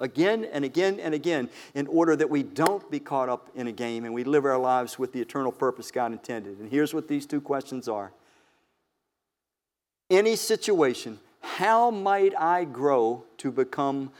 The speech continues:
like Christ in this situation? It's very simple. Any situation, good, mediocre, any situation, I ought to be asking myself,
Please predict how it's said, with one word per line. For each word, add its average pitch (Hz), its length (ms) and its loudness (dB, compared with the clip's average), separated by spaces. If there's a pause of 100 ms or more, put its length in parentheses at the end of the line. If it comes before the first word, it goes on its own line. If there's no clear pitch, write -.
(200)
like 139 480 2
Christ 120 640 -4 (100)
in 139 200 0
this 131 160 -2
situation? 127 720 -4
It's 131 180 -6
very 127 260 -2
simple. 117 400 -12 (760)
Any 226 260 4
situation, 240 920 2 (280)
good, 220 440 6
mediocre, 185 500 4
any 185 180 -2
situation, 185 600 2 (200)
I 151 120 6
ought 180 120 8
to 170 60 0
be 165 160 4
asking 151 300 -2
myself, 135 320 -4